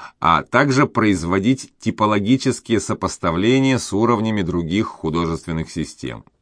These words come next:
Важен вопрос о материале сопоставления. Так возможными, но явно непрезентативными для задач исследования были бы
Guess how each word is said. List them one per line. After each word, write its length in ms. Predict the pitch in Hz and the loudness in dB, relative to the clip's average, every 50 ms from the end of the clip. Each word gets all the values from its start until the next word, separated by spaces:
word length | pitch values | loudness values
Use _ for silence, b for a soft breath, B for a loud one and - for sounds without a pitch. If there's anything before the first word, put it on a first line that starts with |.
| _ _ _ _ _ _ _ _ _ _ _ _ _ _ _ _ _ _ _ _ _ _ _ _ | _ _ _ _ _ _ _ _ _ _ _ _ _ _ _ _ _ _ _ _ _ _ _ _
Важен 600 | _ - 92 123 143 120 127 131 127 123 95 - b b b b | _ 2 6 6 6 6 6 4 2 2 -2 -6 b b b b
вопрос 680 | - 78 104 101 - 113 - 120 131 135 131 - - _ - | 2 2 2 2 4 2 4 4 4 4 4 0 -6 _ -4
о 120 | - 98 101 | 0 0 2
материале 720 | 101 110 - - 110 101 90 90 98 113 127 131 123 113 | 2 0 -2 0 0 0 2 2 2 4 4 4 4 2
сопоставления. 1040 | 104 - 120 - - 98 - - - 101 92 90 87 85 80 71 65 58 53 50 - _ _ _ _ _ _ _ _ _ _ _ _ _ _ _ _ _ _ - | 0 0 -4 -4 -4 -6 -6 -2 -4 -2 0 0 0 0 0 -2 -6 -10 -14 -18 -20 _ _ _ _ _ _ _ _ _ _ _ _ _ _ _ _ _ _ 0
Так 260 | - 127 143 - - | 2 2 2 2 2
возможными, 920 | 110 113 117 90 104 113 127 143 147 139 101 117 120 117 117 117 117 - - - | 2 4 4 4 2 2 4 4 4 4 4 2 2 2 2 2 2 0 -2 -4
но 260 | 98 113 120 117 - - | -2 2 2 2 0 0
явно 640 | 82 85 95 107 110 107 87 85 90 87 87 82 69 B B B B B | -4 -2 2 4 4 4 4 2 0 0 0 -2 -2 B B B B B
непрезентативными 1500 | B 82 104 120 110 - 117 113 110 98 113 117 110 - 131 110 - - - 117 127 127 110 107 110 107 101 101 98 92 | B -2 2 2 2 4 4 4 4 4 4 2 2 2 2 0 0 0 0 2 4 4 4 2 -2 -2 0 0 0 -2
для 280 | 76 82 92 98 95 | 0 0 0 0 0
задач 560 | 85 85 101 101 92 110 110 104 82 - - - | 0 0 -2 0 2 2 2 2 2 -2 -10 -6
исследования 1040 | - 101 - - - - 90 95 107 120 101 107 107 104 104 104 107 107 104 95 B B B B B B | -6 -6 -6 -6 -8 -4 -2 0 0 2 0 0 0 -2 -2 -2 -2 -2 -2 -4 B B B B B B
были 300 | - - - 143 147 147 | 0 4 6 8 8 6
бы 320 | 127 113 143 143 139 - | 6 6 4 4 2 0